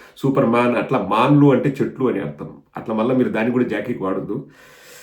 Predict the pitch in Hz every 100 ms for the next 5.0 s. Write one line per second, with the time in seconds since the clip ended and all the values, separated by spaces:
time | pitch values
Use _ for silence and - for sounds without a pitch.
0 | - - - - _ _ _ _ _ _
1 | 180 160 151 185 151 170 180 165 147 160
2 | 151 143 139 160 - - - - - -
3 | - - - - - - _ - _ _
4 | - - - - 143 185 185 - -